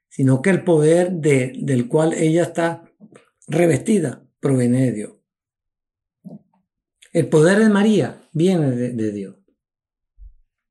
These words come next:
El poder de María tiene por objetivo ayudar a la obra de la redención,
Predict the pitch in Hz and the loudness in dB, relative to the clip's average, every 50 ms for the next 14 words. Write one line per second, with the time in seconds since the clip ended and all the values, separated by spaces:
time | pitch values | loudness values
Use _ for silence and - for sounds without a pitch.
0 | _ _ _ _ - _ _ - 151 135 127 160 151 147 156 170 190 202 202 220 | _ _ _ _ -20 _ _ -8 -6 -2 0 2 2 4 4 4 4 2 2 2
1 | 220 214 208 196 185 175 175 170 165 156 131 131 139 160 - - _ _ _ _ | 2 2 0 0 0 2 2 2 2 2 0 0 -4 -6 -10 -16 _ _ _ _
2 | _ _ _ _ - 165 165 185 202 202 202 196 185 170 151 151 147 127 143 175 | _ _ _ _ -2 0 0 0 0 -2 0 0 0 2 2 0 0 0 0 0
3 | 185 190 196 185 160 156 147 156 156 170 180 190 - - - - _ _ _ _ | 2 2 2 2 2 2 2 2 2 0 0 -2 -6 -10 -14 -20 _ _ _ _
4 | _ _ - 139 135 139 139 135 139 143 156 170 175 175 170 165 151 143 139 131 | _ _ -4 -2 0 0 0 0 0 2 2 2 2 2 2 0 0 0 0 0
5 | 131 123 117 113 107 - - 127 120 110 104 98 - | 0 0 -2 -4 -6 -6 -4 -4 -4 -4 -6 -10 -16